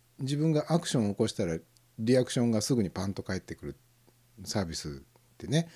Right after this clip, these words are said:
まあ、余計なお世話だよって、<laughs> そんなことまでしてくれなくていいよって思うかもしれませんけど、あ、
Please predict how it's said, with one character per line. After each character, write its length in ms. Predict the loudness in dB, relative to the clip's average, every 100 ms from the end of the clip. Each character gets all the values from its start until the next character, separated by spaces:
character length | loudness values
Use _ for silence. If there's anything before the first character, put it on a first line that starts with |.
| -8
ま 120 | -2 -2
あ、 80 | -2 -8 -4
余 160 | 0
計 140 | 4 4
な 120 | 4
お 60 |
世 140 | 2 4
話 100 | 4
だ 100 | 4
よ 100 | 2
っ 20 |
て、 160 | 0 0 0 -6
<laughs> 160 | -8 -14
そ 160 | -6 0
ん 120 | 0
な 80 | 2
こ 100 | 2
と 100 | 2
ま 120 | 0
で 100 | -2
し 80 | -4
て 140 | -2
く 80 | 0
れ 60 |
な 100 | 0
く 60 | -2
て 120 | -2
い 140 | 0 4
い 100 | 4
よ 120 | 4
っ 20 |
て 260 | 0 -2 2
思 260 | 4 6
う 80 | 6
か 140 | 4
も 100 | 4
し 60 | 4
れ 60 | 4
ま 120 | 2
せ 120 | 2
ん 40 |
け 60 | 0
ど、 240 | -2 -4 -6 -6
あ、 140 | -6